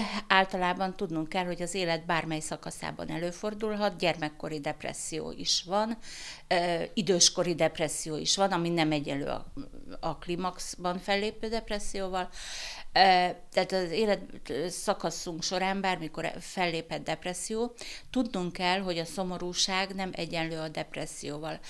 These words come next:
Tehát egy, egy, ö, veszteség után, mondjuk egy, egy haláleset után, vagy egy munkahely elvesztése után kialakult, ö,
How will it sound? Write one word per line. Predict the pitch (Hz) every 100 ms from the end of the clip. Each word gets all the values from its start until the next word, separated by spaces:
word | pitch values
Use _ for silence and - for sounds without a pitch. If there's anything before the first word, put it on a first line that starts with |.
| - - -
Tehát | 196 190
egy, | 190 185 180 175 175 -
egy, | - 175 165 175
ö, | 180 170 170 165 160 160 165 170 165 160 -
veszteség | 196 202 - 190 - 175 170
után, | - - 110 135 170 - - - -
mondjuk | 180 170 175
egy, | 170 165
egy | 175 160
haláleset | - 185 170 160 156 - 165
után, | 165 - 123 131 165 - - - -
vagy | 156 160 160 165 151
egy | - 165
munkahely | 196 208 190 175 175 156
elvesztése | 160 156 165 - 165 - 160
után | 175 - 156 165 170
kialakult, | - 180 156 151 - 165 160 -
ö, | 175 160 156